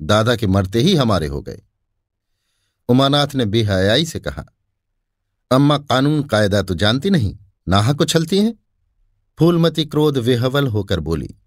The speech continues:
"भाड़ में जाए तुम्हारा कानून, मैं ऐसे कानून को नहीं जानती। तुम्हारे दादा ऐसे कोई धन्ना सेठ नहीं थे। मैंने ही पेट और तन काट कर ये गृहस्थी जोड़ी है,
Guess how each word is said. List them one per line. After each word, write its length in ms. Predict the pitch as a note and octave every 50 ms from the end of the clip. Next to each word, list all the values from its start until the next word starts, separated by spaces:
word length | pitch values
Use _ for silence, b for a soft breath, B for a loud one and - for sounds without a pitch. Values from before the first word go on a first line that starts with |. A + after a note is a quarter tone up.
| _ _ _ _ _ _ _ _ _ _ _ _ _ -
"भाड़ 280 | E2 G2+ A2+ B2 C3+
में 120 | C#3 C#3+ C3+
जाए 220 | B2 D3+ D#3 E3
तुम्हारा 280 | D#3 D3 C3+ C#3+ C#3+ C#3
कानून, 520 | C#3 - C#3 C3 B2+ B2 A2 F2+ C#2+ - - _ _ _ _ _ _ _ _ _ -
मैं 80 | G#2 A#2
ऐसे 180 | A#2 A2 C#3
कानून 420 | - - C3 C3+ C#3+ D3+ D#3 D#3 D3+
को 100 | D3 C3+
नहीं 180 | C#3 D3+ E3+
जानती। 320 | D3 C#3 A2 F#2+ - - - - _ _ _ _ _ _ _ _ _ _ _ _ _ _ _ _
तुम्हारे 240 | G#2+ A2+ B2+ C#3+ D3
दादा 260 | B2+ C#3+ C3+ C#3 D3
ऐसे 240 | C#3+ C#3 B2+ C3+ C#3+
कोई 140 | C#3+ C#3+ B2+
धन्ना 320 | A2 G2 G#2+ A#2 C3 D3+
सेठ 300 | D3 - C#3+ D3 C#3 -
नहीं 180 | B2 B2+ F3 G#3+
थे। 220 | G3 - - - - _ _ _ _ _ _ _ _ _ _ _ _ - - _ E2
मैंने 220 | E2+ F#2+ G2+ A2
ही 100 | A#2 A#2
पेट 400 | A2 A2+ A2 C3 C3+ C3+ A#2+ G2+
और 100 | A#2 G#2
तन 260 | A2 A2 C3+ C3 B2
काट 240 | A2 C3 B2 B2 -
कर 140 | - B2 A#2
ये 120 | A2+ G#2+
गृहस्थी 460 | F2 G2+ A2 A2+ G2 G#2 - - E3+
जोड़ी 260 | E3+ C3 A2 G2 F#2 D#2+
है, 220 | E2 B2 - -